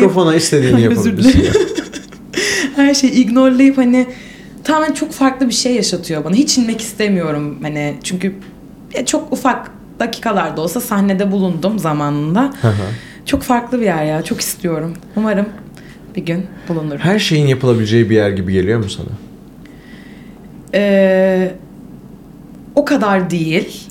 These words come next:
Speaker 1: Aha.
Speaker 2: Ama ben k-, yani kafamın içinde çok fazla şey yaşayabiliyorum sahnede
Speaker 1: Anladım.
Speaker 2: yani.
Speaker 1: Sanki bana şöyle geliyor, e, düşüncelerinizi merak ediyorum. Sahne pek çok şeyi meşrulaştırıyor gibi geliyor ya da kayıt altına alınmak.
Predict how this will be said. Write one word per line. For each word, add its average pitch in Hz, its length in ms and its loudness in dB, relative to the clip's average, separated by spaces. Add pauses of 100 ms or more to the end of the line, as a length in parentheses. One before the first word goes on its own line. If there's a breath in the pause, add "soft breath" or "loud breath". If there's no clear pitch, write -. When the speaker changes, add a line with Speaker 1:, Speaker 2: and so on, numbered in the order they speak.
Speaker 1:
Aha. 98 280 -2 (520)
Speaker 2:
Ama 254 240 2
ben 254 240 0
k-, - 220 -8
yani 208 180 -4
kafamın 262 360 0
içinde 240 540 -2 (680 loud breath)
çok - 220 -4
fazla 196 300 -2
şey 170 360 -2 (300)
yaşayabiliyorum 165 680 -4
sahnede 147 360 -6
Speaker 1:
Anladım. 87 200 0
Speaker 2:
yani. 80 100 -4 (540 loud breath)
Speaker 1:
Sanki 208 540 0 (200)
bana 147 180 2
şöyle 175 260 2
geliyor, 95 440 2 (240)
e, 85 840 2
düşüncelerinizi 107 580 4
merak 110 320 2
ediyorum. 85 260 -2 (600 loud breath)
Sahne 208 640 2 (240)
pek 233 200 0
çok 226 180 2
şeyi 180 220 4
meşrulaştırıyor 131 960 2
gibi 95 260 -2
geliyor 82 300 0
ya 123 160 4
da 170 180 0
kayıt 147 280 2
altına 113 340 2
alınmak. 92 540 -4